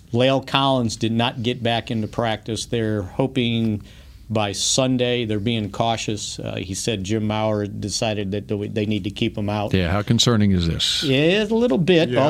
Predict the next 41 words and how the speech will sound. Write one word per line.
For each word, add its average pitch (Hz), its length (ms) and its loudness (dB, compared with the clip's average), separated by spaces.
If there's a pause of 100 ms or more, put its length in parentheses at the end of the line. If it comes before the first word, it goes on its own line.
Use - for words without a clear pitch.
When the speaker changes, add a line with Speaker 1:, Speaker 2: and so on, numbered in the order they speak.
Speaker 1:
although 165 160 6
Speaker 3:
I'm 156 120 2
not 131 180 0
happy 127 140 4
Speaker 1:
Mike, 185 220 4
Speaker 3:
with 104 100 -6
this 117 160 2
at 151 40 4
Speaker 1:
Mike's, 127 240 2
Speaker 3:
all. 107 200 2 (140)
Speaker 1:
Mike 156 340 0
thought 143 420 0
that, 123 320 -2
you 123 120 -2
know, 113 340 -2
he, 131 240 0
he 127 160 2
would 120 200 0
be 123 160 2
there 120 220 0
Sunday. 110 540 -2
And 113 120 -2
I 110 80 -2
saw 170 300 2
him 156 120 2
doing 143 280 4
rehab, 110 520 0
so 117 200 0
he 127 140 4
was 117 240 0
running, 107 520 0 (360)
but 127 100 6
it 127 220 0
was 120 420 0 (100)
a 120 80 -2
stinger. 107 540 0 (420)
So 101 840 0
you 107 180 -2
hate 127 240 -2
to 107 80 -6
hear 107 380 0